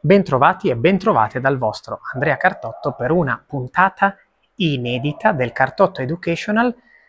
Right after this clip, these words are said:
dedicata a tutti gli appassionati dei mattoncini Lego. Infatti, spoiler,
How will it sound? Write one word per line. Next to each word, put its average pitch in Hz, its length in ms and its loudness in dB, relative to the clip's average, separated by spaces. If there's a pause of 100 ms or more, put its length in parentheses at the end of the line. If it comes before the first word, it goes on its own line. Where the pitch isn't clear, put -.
dedicata 160 960 2
a 131 160 2 (100)
tutti 147 360 0
gli 131 80 0
appassionati 127 760 -2
dei 123 160 -6
mattoncini 123 920 -10
Lego. 127 580 -4 (640)
Infatti, 143 720 -2 (340)
spoiler, 110 760 -2